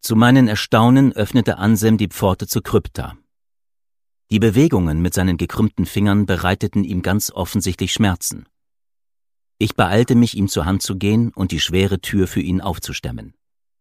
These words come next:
Er gab mir eine Laterne mit einer Kerze darin, und wir stiegen unter den Chor. Eine kühle Trockenheit lag in der Luft. Das Gewölbe ragte hoch empor,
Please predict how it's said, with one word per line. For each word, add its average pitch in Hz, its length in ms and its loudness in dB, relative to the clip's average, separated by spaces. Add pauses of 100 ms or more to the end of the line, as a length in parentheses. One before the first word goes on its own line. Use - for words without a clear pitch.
(840)
Er 82 120 -4
gab 101 220 0
mir 104 140 2
eine 95 120 2
Laterne 92 680 -2
mit 76 160 -8
einer 80 180 -6
Kerze 107 380 -4
darin, 85 380 0 (640)
und 123 200 2
wir 127 100 4
stiegen 117 300 0
unter 101 280 -2
den 95 140 0
Chor. - 380 -10 (1500)
Eine 76 340 -4
kühle 90 360 -4
Trockenheit 71 500 -6
lag 69 180 -8
in 71 80 -6
der 69 100 -8
Luft. - 340 -10 (1000)
Das 82 200 -6
Gewölbe 104 500 2
ragte 95 340 -2
hoch 107 180 -2
empor, 87 580 -4